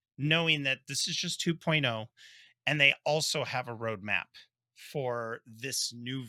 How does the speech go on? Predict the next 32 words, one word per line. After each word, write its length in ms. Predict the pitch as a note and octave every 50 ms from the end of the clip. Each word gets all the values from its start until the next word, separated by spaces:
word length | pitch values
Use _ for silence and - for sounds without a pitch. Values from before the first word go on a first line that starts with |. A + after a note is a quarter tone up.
| G#2 -
version, 600 | - B2+ C3 B2+ C#3 B2 A#2+ A2 G2 G2 - - - - - - - -
including 520 | D3 D3 C#3+ - - F#3+ E3+ D#3 D3+ C#3+
adding 420 | C#3 C3+ C3 B2+ B2 B2 A#2+ A#2+ A#2 _ _ _
weapons, 720 | - B2 A#2+ A#2 - A#2 A2+ A2 A2 G#2 - - - - - _ _ -
uh, 280 | B2 A#2 A2 G#2+ G#2 G#2 - -
armed 320 | C3+ C#3+ C#3 C3+ A#2+ A2
bandits, 600 | - B2 A#2 A#2 A#2+ A2+ A#2 A#2 - - - -
like, 180 | G#2+ G#2+ G#2 -
from 220 | - - A#2+ A2
a 40 | G#2+
military, 840 | A2 A2+ A2+ A#2 B2 A#2+ - - C3 A2+ A2 A2 A2 G#2+ A2 - - - - - - - - -
uh, 280 | - A2 G#2+ G2+ G2 G2 - - -
a 80 | - C#3+
dynastic 600 | - D3 C3+ C#3 C#3 C#3+ C#3+ C#3 - - C#3 -
crest 380 | - - C#3 B2+ B2 - - -
that 140 | C3 A#2 A2+
you 140 | A2 B2
can 180 | C3 - A#2+ A2
modify 540 | A2 G#2+ A2 A2+ A#2 - - B2+ A#2+ A#2+ A#2+
on 140 | A2+ A2 G#2
your 140 | G#2+ A2 -
own, 280 | A#2+ A2+ A2+ A2+ C3 C3
so 160 | - - A2+
you 60 | G#2+
can 120 | - - G#2+
create 240 | - - A#2+ A2+
your 200 | - A#2 A#2 A#2
own 220 | A2+ A#2 A#2+ A#2 G#2+ _ _ _ -
shield 560 | - - - - - B2+ A#2+ A#2 A#2+ A#2+ A2
of 80 | A2 G2+
arms, 560 | A2+ A2+ A#2 A2+ A2+ A2+ A#2 A#2 A2+ - -
and 240 | G#2 G2 F#2+ G2 F#2+